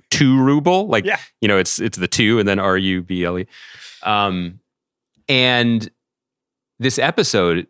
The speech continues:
Speaker 1: is a powerhouse. It's an incredibly challenging watch at times. And it is why in, you know, sixty-four minutes, why Claire Danes took this part.
Speaker 2: Mm-hmm.
Speaker 1: It's also, like,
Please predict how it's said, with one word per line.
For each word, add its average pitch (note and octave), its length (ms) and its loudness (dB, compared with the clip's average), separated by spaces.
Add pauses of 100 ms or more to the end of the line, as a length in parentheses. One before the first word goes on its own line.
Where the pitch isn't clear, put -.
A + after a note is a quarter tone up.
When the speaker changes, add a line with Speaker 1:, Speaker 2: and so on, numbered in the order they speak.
Speaker 1:
is F#2+ 580 -2 (580)
a - 60 -14
powerhouse. F#2+ 760 -2 (760)
It's F#2+ 200 -4 (380)
an G#2+ 80 0
incredibly A#2 560 0
challenging E2 480 -2
watch - 480 -8 (280)
at - 100 -10
times. - 480 -8 (440)
And G#2 160 0
it G2 140 2
is G2+ 340 2
why D#2+ 520 2
in, D#2+ 380 -4
you F2 120 -6
know, C#2 280 -8
sixty-four - 640 -4
minutes, D2+ 360 -6
why D#2 400 -2
Claire E2 240 -6
Danes D2 280 -6
took - 160 -10
this D2 140 -10
part. - 360 -8 (160)
Speaker 2:
Mm-hmm. A#2 300 -4
Speaker 1:
It's A2 160 -2
also, A2+ 360 0
like, F2 300 -2